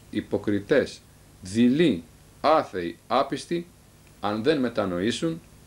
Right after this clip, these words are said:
όλος αυτός ο κατάλογος δεν θα δουν Βασιλεία Θεού, αλλά θα πάνε στην κόλαση, δυστυχώς, που έχει ετοιμαστεί όχι για τον άνθρωπο,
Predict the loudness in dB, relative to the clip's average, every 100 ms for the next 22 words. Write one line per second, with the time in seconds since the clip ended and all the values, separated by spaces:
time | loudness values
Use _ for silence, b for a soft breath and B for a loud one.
0 | -6 2 2 2 -2 -8 -4 2 4 4
1 | 0 -4 -12 -20 -20 -20 -20 -20 -20 -20
2 | -20 -20 -20 -20 -20 -20 -2 0 2 0
3 | -2 -2 -2 -4 -2 -2 -2 -4 -4 -6
4 | -6 -4 -2 -2 -2 -6 -2 2 2 0
5 | -4 -8 -10 -4 -2 -2 -6 -20 -20 -20
6 | -20 -18 0 0 0 -6 -6 -4 0 0
7 | 0 -2 -2 -4 -4 -6 -8